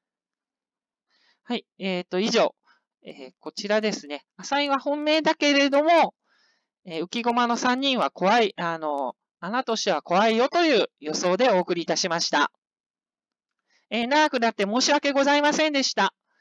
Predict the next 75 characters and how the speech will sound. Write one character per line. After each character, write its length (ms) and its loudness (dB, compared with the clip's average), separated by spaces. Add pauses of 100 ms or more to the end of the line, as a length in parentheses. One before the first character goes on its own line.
(3500)
え 280 -12
ー、 60 -20
こ 120 -4
の 100 0
最 240 0
後 100 0
の 120 -2
二 160 -2
十 160 0
秒 120 2
で 140 -2
関 240 -4
連 160 -2
動 140 0
画、 100 -2
動 160 0
画 140 0
プ 80 -4
レ 160 -2
イ 60 -2
リ 60 -4
ス 80 -6
ト 100 -2
流 200 -2
れ 80 -2
ま 140 -2
す。 240 -12
お 60 -6
時 120 -4
間 140 0
あ 40 0
り 80 -4
ま 120 0
し 80 -4
た 80 -2
ら 80 0
見 140 -6
に 120 -8
来 80 -20
て 140 -10
く 80 -10
だ 120 -2
さ 200 -2
い。 120 -6 (680)
え 160 -12
ー、 40 -10
い 60 -12
つ 140 -6
も 100 0
の 100 0
通 140 -2
り 100 -4
で 120 -2
す 80 -8
が、 120 -2
チ 120 -6
ャ 60 -2
ン 20 -10
ネ 120 -2
ル 140 -6
登 160 0
録、 260 -4
高 200 -2
評 160 -2
価 160 -6
よ 100 -4
ろ 100 -2
し 120 -4
く 140 -2
お 120 2
願 340 0
い 40 -2
し 200 -2
ま 160 0
す。 360 -6